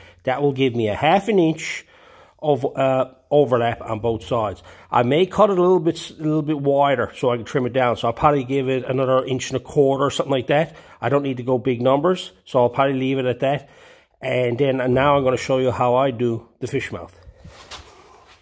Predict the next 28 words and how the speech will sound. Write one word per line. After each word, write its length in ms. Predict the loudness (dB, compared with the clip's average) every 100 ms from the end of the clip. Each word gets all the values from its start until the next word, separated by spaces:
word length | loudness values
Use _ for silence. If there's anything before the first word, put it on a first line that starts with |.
| -20 -20 -20 _ -2
First 300 | -2 0 0
thing 160 | 2
I 80 | 4
did 220 | 4 2
is 120 | 2
I 80 | 0
cut 240 | 4 2 4
this 220 | 0 4
off. 320 | 2 2 0
My 160 | 2 4
measurement 600 | 4 4 2 4 4 4
was 840 | 4 4 4 2 2 2 -2 -6
forty-seven 720 | 0 2 2 0 -2 -2 0
inches. 420 | 0 0 -4 -12 -16 _
So 200 | -2 0
I 80 | 0
cut 260 | 2 0 4
this, 380 | 2 2 -2
like, 240 | 0 0 -2
forty-eight 640 | 0 4 4 4 4 4
and 140 | 2 -4
a 40 |
quarter, 540 | -4 0 2 2 0 -2
for 340 | -6 -12 -10
a 40 |
little 220 | -4 -2 -2
bit 200 | -6 -4
less. 600 | -2 -2 -2 -10 -18